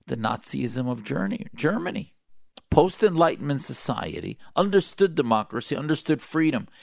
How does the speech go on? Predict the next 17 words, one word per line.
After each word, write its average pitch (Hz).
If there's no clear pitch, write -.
But -
the 156
people, 196
because 113
of 107
economic 180
issues, 135
because 101
of -
fear 147
of 90
the 82
other, 180
because 101
of -
bigotry, -
hate, -